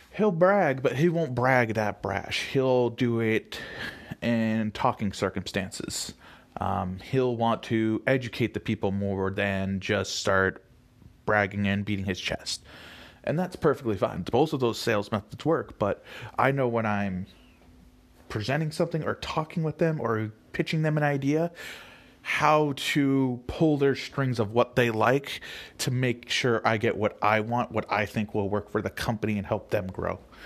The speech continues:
Um, and that takes a while to get used to. I've been at this company for six years, so I have a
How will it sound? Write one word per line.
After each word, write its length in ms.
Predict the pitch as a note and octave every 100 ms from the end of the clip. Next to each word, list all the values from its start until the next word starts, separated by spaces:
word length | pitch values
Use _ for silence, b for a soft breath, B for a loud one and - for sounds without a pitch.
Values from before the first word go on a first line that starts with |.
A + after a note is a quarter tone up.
| B B B -
Um, 240 | G#2+ - - - B B B B B - - - - - - -
and 100 | C#3+
that 140 | E3+
takes 340 | - E3+ - -
a 60 | A#2+
while 320 | A2+ B2 A#2
to 100 | A2+
get 140 | G#2+
used 180 | A#2+ A#2+
to. 80 | F#2
I've 100 | G#2+
been 80 | B2+
at 80 | A#2+
this 100 | A2+
company 300 | C3 A#2 G#2
for 100 | -
six 360 | - A2+ -
years, 380 | G#2+ F#2+ E2 -
so 320 | - - - - - - - - - - - -
I 60 | A2+
have 240 | B2+ A#2
a 140 | G#2